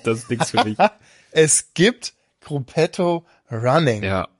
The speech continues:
Speaker 1: Gut, dass, es ist gut, das auch am Ende zu
Speaker 2: Ich habe
Speaker 1: sagen.
Speaker 2: ja für, ich habe ja für eine, für eine große, ja, ich habe für eine große deutsche Marke schon mal so eine Running Community aufgebaut. Wurde da, wurde da ganz gut behandelt.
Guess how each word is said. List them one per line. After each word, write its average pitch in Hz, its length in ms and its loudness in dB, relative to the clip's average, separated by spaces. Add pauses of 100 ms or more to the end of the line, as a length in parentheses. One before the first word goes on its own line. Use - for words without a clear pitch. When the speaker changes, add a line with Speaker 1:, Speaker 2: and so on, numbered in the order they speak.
(280)
Speaker 1:
Gut, 135 160 4
dass, 135 180 2
es 113 200 0
ist 120 200 -2
gut, 143 160 2
das 127 160 2
auch - 160 0
am 120 80 0
Ende 117 240 2
zu - 140 -2
Speaker 2:
Ich 98 60 -6
habe 95 140 4
Speaker 1:
sagen. 131 40 2
Speaker 2:
ja 123 160 2
für, 127 380 -4 (100)
ich - 140 -10
habe 127 100 0
ja 123 40 0
für 127 140 0
eine, 123 240 0 (280)
für - 180 2
eine 135 180 4
große, 135 420 2 (640)
ja, 120 280 0
ich 127 100 0
habe 135 140 4
für - 100 -6
eine 135 120 0
große 139 340 2
deutsche 135 300 2
Marke 135 500 2
schon 139 180 0
mal 135 120 6
so 135 80 2
eine 131 120 4
Running 135 280 2
Community 143 480 0
aufgebaut. 175 640 2 (1120)
Wurde 127 360 -2
da, 117 440 2 (1200)
wurde 135 180 4
da 131 140 6
ganz 135 180 0
gut 151 160 -8
behandelt. 165 720 2